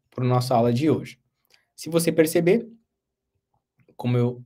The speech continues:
eu acho que foi, deixa eu ver, foi essa aqui, tá? Essa aqui que tinha o, o linkzinho ali. Deixa eu só tirar aqui, trazer pra cá, apagar aqui pra gente ficar só com a página que a gente vai usar mesmo.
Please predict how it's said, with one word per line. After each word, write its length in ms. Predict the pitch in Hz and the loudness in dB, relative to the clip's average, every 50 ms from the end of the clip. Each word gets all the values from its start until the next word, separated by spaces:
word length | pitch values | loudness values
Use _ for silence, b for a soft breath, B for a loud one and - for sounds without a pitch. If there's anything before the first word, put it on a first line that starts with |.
| _ _ _ _ _ _ _ _ - | _ _ _ _ _ _ _ _ -12
eu 100 | 120 117 | -10 -8
acho 100 | 113 - | -8 -10
que 80 | - | -12
foi, 200 | - - 131 123 | -8 -6 -4 -4
deixa 100 | 123 120 | -4 -6
eu 60 | 110 | -8
ver, 360 | 104 110 123 139 139 135 131 127 | -6 -6 -4 -4 -4 -6 -8 -8
foi 160 | - - 107 | -10 -10 -10
essa 140 | 110 113 - | -10 -8 -8
aqui, 240 | 113 - - - - _ _ _ - | -10 -12 -12 -20 -20 _ _ _ -20
tá? 120 | - - - _ _ _ _ _ _ _ _ _ _ _ _ _ _ _ _ _ _ _ _ _ _ _ _ _ _ _ _ _ _ - | -20 -20 -20 _ _ _ _ _ _ _ _ _ _ _ _ _ _ _ _ _ _ _ _ _ _ _ _ _ _ _ _ _ _ -18
Essa 320 | - 98 - - - 107 | -16 -14 -14 -14 -12 -14
aqui 380 | 98 - - - 113 117 127 135 | -14 -16 -12 -8 -6 -6 -6 -6
que 120 | 135 - | -8 -12
tinha 380 | 117 117 - - 110 110 113 113 | -12 -12 -12 -10 -10 -8 -6 -6
o, 420 | 110 113 113 113 110 110 107 107 110 - _ _ _ _ _ _ _ _ _ _ _ _ _ _ _ | -6 -4 -4 -6 -6 -8 -8 -12 -14 -18 _ _ _ _ _ _ _ _ _ _ _ _ _ _ _
o 80 | - 110 | -16 -14
linkzinho 560 | 104 104 107 - - 110 98 98 98 101 107 | -12 -12 -12 -8 -8 -8 -8 -8 -10 -10 -10
ali. 240 | 107 101 - - _ _ - | -10 -10 -12 -16 _ _ -20
Deixa 180 | - - - 117 | -20 -18 -16 -12
eu 40 | |
só 140 | - - 117 | -6 -4 -4
tirar 240 | 113 - 110 104 104 | -4 -4 -8 -8 -8
aqui, 440 | 104 104 - - - 156 160 165 170 170 170 - _ _ _ _ _ _ _ _ _ - - _ _ _ _ _ _ - - - - - - | -8 -10 -12 -8 -6 -4 -4 -4 -4 -6 -8 -14 _ _ _ _ _ _ _ _ _ -20 -20 _ _ _ _ _ _ -20 -20 -20 -20 -18 -12
trazer 240 | - 113 107 98 113 | -8 -8 -6 -6 -6
pra 180 | - - 104 - | -6 -6 -6 -6
cá, 420 | - - 110 113 123 135 139 131 - - - - _ _ _ _ _ _ _ _ _ _ _ _ _ _ _ - _ _ _ _ _ _ _ _ _ - | -6 -4 -2 0 2 2 0 -2 -4 -12 -18 -20 _ _ _ _ _ _ _ _ _ _ _ _ _ _ _ -20 _ _ _ _ _ _ _ _ _ -8
apagar 340 | - 113 - - 110 110 117 | -8 -4 2 4 6 6 6
aqui 140 | 113 - - | 4 4 2
pra 80 | 135 | 0
gente 140 | 131 127 - | 2 2 2
ficar 160 | - - 127 | 4 4 4
só 240 | 127 - - 151 160 | 6 6 4 4 4
com 80 | 165 175 | 6 6
a 100 | 160 160 | 4 6
página 340 | - 120 123 131 139 135 | 6 4 4 4 4 2
que 100 | 131 131 | 2 2
a 20 | 131 | 2
gente 120 | 131 123 | 2 2
vai 120 | 131 127 123 | 2 2 4
usar 260 | 127 123 120 120 117 | 4 4 4 4 4
mesmo. 400 | 131 123 113 - - - - | 4 0 0 -2 -6 -12 -16